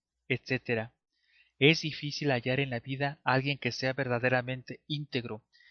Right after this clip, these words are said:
en el sentido más completo de la palabra. Resulta totalmente imposible lograr la integración total mientras exista dentro de nosotros mismos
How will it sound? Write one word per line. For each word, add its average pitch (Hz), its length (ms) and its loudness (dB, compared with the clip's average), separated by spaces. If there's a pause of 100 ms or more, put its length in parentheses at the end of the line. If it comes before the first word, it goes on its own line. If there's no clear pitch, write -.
(140)
en 135 160 6
el 135 80 0
sentido 147 440 -6
más 147 200 -6
completo 131 500 -8
de 127 80 -6
la 120 120 -4
palabra. 113 560 -4 (920)
Resulta 165 460 0
totalmente 139 580 -4
imposible 139 680 -6
lograr 123 440 -2 (260)
la 127 100 2
integración 120 560 -4
total 131 520 -2
mientras 131 440 -2
exista 156 480 -6
dentro 139 340 -6
de 127 80 -8
nosotros 123 560 -14
mismos 156 420 -10